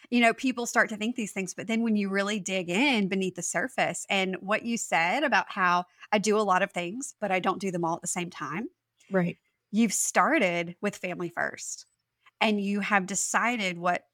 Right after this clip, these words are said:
Speaker 1: enough looks like in your business
Speaker 2: Mm-hmm.
Speaker 1: so that you can keep that family first. I think that's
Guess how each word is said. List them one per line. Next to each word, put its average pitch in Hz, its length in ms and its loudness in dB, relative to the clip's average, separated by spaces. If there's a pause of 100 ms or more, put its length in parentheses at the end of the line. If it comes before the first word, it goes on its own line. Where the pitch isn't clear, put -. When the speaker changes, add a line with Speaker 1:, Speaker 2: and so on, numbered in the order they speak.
(180)
Speaker 1:
enough 185 760 2 (100)
looks 202 280 -4
like 180 220 -4
in 185 100 -6
your 165 120 -2
business 254 680 -4 (160)
Speaker 2:
Mm-hmm. 165 440 0 (120)
Speaker 1:
so - 420 8
that 208 180 8
you 196 140 -4
can 180 160 -4
keep 180 220 -10
that - 180 -2
family 175 280 -4
first. - 400 -8
I 214 100 4
think 214 220 0
that's - 500 2